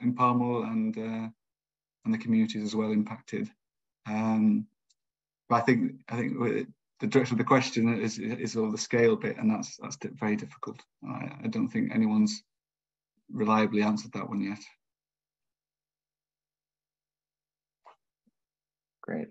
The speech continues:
Speaker 2: thank you. Um, Gerard, turning back to you, uh, I have a question here. Uh, it states, uh, "Beyond policy and standards, are there examples of how companies can adopt new business models or practices to adapt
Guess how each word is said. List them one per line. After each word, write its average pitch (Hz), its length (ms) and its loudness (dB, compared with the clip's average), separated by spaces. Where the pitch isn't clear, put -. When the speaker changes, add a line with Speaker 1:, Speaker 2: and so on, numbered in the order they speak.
Speaker 2:
thank - 180 -8
you. - 120 -4
Um, - 280 -2
Gerard, 95 540 2
turning 87 220 -4
back 85 220 -4
to 82 80 0
you, 95 260 0
uh, 80 280 -2
I - 40 -10
have - 100 -8
a - 40 -2
question - 400 -4
here. 76 280 -2
Uh, - 60 -4
it - 100 -14
states, - 680 -4
uh, 80 100 -6
"Beyond 110 420 4
policy 90 520 -2
and 73 140 -6
standards, 71 720 -8
are 78 120 -4
there 80 140 -2
examples 80 560 -8
of - 100 -12
how 76 160 -8
companies - 360 -8
can 73 240 -14
adopt - 400 -10
new 73 120 -6
business - 380 -4
models - 540 -4
or - 260 -4
practices - 760 -8
to 78 100 -6
adapt - 640 -2